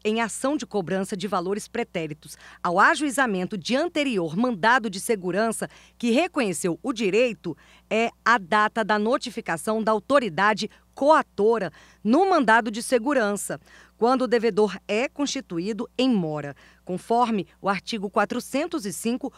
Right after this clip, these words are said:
do Código Civil e artigo duzentos e quarenta do Código de Processo Civil.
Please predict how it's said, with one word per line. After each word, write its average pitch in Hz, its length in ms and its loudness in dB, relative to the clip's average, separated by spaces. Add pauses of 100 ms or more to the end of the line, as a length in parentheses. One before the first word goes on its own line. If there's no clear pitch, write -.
(140)
do 220 120 -4
Código 247 500 -2
Civil 202 420 -4 (240)
e 233 120 0
artigo 240 400 -2
duzentos 262 640 -2
e 285 40 -6
quarenta 208 500 -2 (200)
do 202 120 -4
Código 220 480 0
de 208 120 -8
Processo 247 580 0
Civil. 143 500 -8